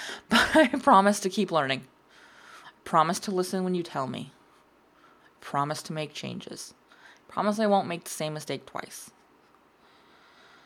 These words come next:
And I do that, and I learn, and I evolve, because I'm investing, not just financially, but with my time and with my energy. I'm doing the work. And that's what you need to be doing.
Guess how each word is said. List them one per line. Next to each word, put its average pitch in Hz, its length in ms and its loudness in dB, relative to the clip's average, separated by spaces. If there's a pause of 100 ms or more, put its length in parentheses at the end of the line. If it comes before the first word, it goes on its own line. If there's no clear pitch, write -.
(1800)
And 220 80 10
I 240 60 10
do 226 240 2
that, 208 240 8
and 165 100 6
I 170 80 4
learn, 165 720 0
and 160 120 0
I 156 120 2
evolve, 156 640 4
because 165 240 0
I'm 190 120 6
investing, 180 600 2 (480)
not 147 180 -2
just - 180 -8
financially, 214 760 0 (280)
but - 100 -2
with - 120 0
my 175 120 0
time 151 520 -4 (300)
and 202 100 -6
with 160 100 -12
my 160 120 -6
energy. 143 500 -4
I'm 156 160 -10
doing 165 460 -6 (140)
the - 60 -12
work. 156 480 -4 (1600)
And 160 100 -6
that's 160 200 -4
what 190 100 2
you 202 140 4
need 202 160 4
to 208 60 -2
be 214 60 2
doing. 196 380 2